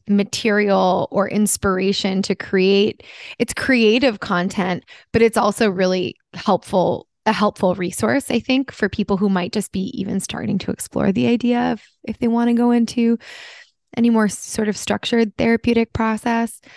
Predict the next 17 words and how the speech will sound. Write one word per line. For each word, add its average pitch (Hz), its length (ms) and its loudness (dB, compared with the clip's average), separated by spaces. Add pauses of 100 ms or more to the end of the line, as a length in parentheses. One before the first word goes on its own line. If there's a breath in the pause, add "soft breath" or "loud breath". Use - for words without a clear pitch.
(280 loud breath)
Um, 202 460 0 (600 soft breath)
so 233 200 2
those 262 260 4
are 403 100 4
the 339 140 2
two, 320 380 4
<laughs> 480 100 -12
two 330 180 4
things 311 320 0
I'd 220 160 0
love 226 220 0
to 240 100 0
just 226 220 -4
sort 214 140 -4
of 196 80 -4
introduce 220 600 -2
and 196 180 0